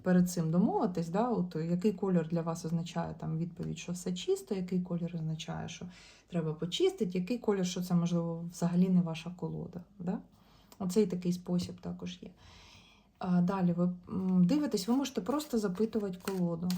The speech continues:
Наприклад, я запитую, чи готова колода зі мною працювати? Вже готова працювати? Ось тут уже.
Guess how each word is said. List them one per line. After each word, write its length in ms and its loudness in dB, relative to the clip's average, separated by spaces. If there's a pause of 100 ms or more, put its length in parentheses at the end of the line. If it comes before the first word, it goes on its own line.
Наприклад, 500 -2
я 80 -2
запитую, 640 0 (580)
чи 160 2
готова 400 0
колода 460 -6 (1000)
зі 160 -2
мною 220 2
працювати? 680 -8 (1400)
Вже 180 4
готова 440 0
працювати? 720 -8
Ось 180 -4
тут 300 -16
уже. 60 -20